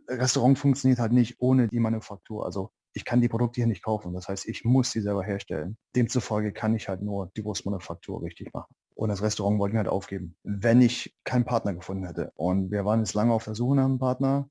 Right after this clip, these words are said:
und es sieht jetzt so aus, also vor zwei Tagen <laughs> haben wir wirklich jetzt eine Zusage bekommen, ist noch nichts unterschrieben, der Vertrag wird demnächst unterschrieben,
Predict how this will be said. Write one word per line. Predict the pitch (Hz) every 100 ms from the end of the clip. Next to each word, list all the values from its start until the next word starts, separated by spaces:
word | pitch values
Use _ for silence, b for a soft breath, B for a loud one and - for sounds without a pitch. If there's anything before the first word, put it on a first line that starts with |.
| _ _ _ -
und | 117 113
es | 101
sieht | 131 123
jetzt | 123
so | 131 113
aus, | 117 98
also | 104 110 104 110
vor | - 113 -
zwei | - 113 123
Tagen | 123 110 143 139
<laughs> | - 160 - B B B -
haben | 110
wir | 104
wirklich | 120 123
jetzt | 110 110 - - -
eine | 110 104
Zusage | - 135 131 135 127
bekommen, | 123 143 131
ist | 120
noch | 135
nichts | 143
unterschrieben, | 147 131 123 120 123
der | -
Vertrag | - 107 107
wird | 110 -
demnächst | 107 113 110 -
unterschrieben, | 113 107 - 113 120